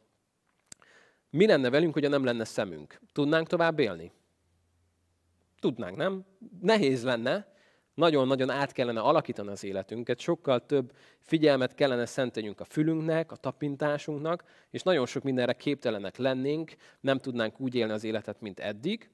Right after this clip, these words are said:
de tudnánk tovább élni, ha nem lenne szemünk. Na de mi lenne a szemünkkel, ha nem lenne a testhez kapcsolva? Mi történik a szemmel, ha kivesszük a testből?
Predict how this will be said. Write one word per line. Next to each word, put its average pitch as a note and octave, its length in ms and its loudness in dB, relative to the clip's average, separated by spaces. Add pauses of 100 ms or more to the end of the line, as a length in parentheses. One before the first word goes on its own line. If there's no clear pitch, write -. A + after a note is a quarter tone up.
(140)
de D3+ 120 -2
tudnánk C#3 420 0
tovább A#2 320 0
élni, F#2 360 -4 (360)
ha C#3+ 400 4
nem C#3 180 2
lenne A#2+ 200 0
szemünk. E2 540 -10 (500)
Na C3 120 -2
de D#3 100 4
mi G3 120 4
lenne F3 240 6
a C3 40 2
szemünkkel, D3 600 0
ha D#3 80 -2
nem C#3+ 180 2
lenne C#3 240 0
a B2+ 60 0
testhez - 380 -6
kapcsolva? F2 600 -8 (960)
Mi D3 120 0
történik B2+ 420 0
a B2+ 60 0
szemmel, A2 360 -4
ha - 100 -14
kivesszük A#2 440 -4
a A#2 40 0
testből? F#2+ 560 -8